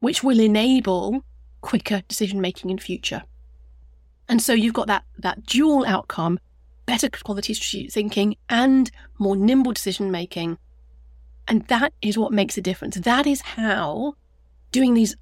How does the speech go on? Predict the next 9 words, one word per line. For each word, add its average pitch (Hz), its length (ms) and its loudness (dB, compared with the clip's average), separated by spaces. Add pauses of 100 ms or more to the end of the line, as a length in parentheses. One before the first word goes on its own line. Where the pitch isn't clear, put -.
scenario 214 560 2
thinking 190 320 0
exercises 180 560 -6
can 202 120 -4
really 220 200 0
help 202 380 -6
you 214 60 -6
to 196 120 -6
navigate 190 680 -2